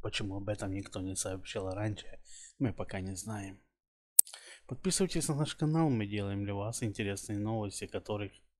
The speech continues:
вы еще не знали. Нам стало известно о том, что несколько дней назад в Москве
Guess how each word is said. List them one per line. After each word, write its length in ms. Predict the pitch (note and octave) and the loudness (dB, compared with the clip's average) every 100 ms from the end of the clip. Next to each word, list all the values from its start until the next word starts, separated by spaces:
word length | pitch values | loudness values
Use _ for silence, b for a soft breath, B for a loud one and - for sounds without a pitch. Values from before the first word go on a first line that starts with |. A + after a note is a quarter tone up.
| _ | _
вы 200 | A2+ G#2+ | -2 0
еще 240 | F#2+ - F#2 | 0 -2 -4
не 120 | F2+ | -4
знали. 600 | F2+ F2+ F2+ F2 F2 _ - _ _ _ _ _ _ _ _ b b b | -4 -6 -6 -8 -14 _ -20 _ _ _ _ _ _ _ _ b b b
Нам 220 | A2+ A2 | 2 2
стало 340 | - G2+ F#2 F#2 | 2 -4 -4 -4
известно 440 | F2+ G2 G2 G2 | -4 -4 -4 -6
о 20 | |
том, 200 | F#2 G2 | -6 -8
что 200 | F2+ - | -8 -6
несколько 480 | F#2 F#2 - G2+ G2 | -4 -4 -6 -6 -6
дней 220 | F2+ F2+ | -4 -4
назад 520 | F2 F2+ - G#2+ G#2+ | -4 -6 -4 -4 -4
в 60 | A2 | -4
Москве 600 | F#2+ F2+ - G2+ G2 G2+ | -2 -2 -2 -4 -4 -6